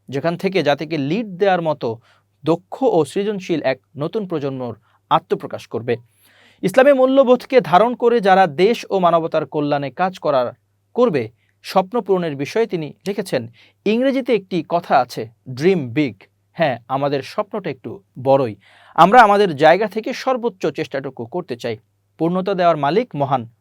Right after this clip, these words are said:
আল্লাহ তাআলা। আমরা শুধু প্ল্যান মাফিক প্রতিটা ডট কানেক্ট করে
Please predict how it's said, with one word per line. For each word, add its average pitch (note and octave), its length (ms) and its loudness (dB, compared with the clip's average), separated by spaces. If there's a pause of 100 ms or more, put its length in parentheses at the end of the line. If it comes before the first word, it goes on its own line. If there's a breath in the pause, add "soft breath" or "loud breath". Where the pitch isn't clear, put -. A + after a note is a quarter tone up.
আল্লাহ C3 380 0
তাআলা। A#2 300 -2 (300 soft breath)
আমরা F3 220 6
শুধু G3 400 0
প্ল্যান A3+ 460 2
মাফিক E3 360 -2
প্রতিটা E3+ 400 -4
ডট A#2+ 360 2 (540)
কানেক্ট A3+ 400 -4 (100)
করে C3 240 -2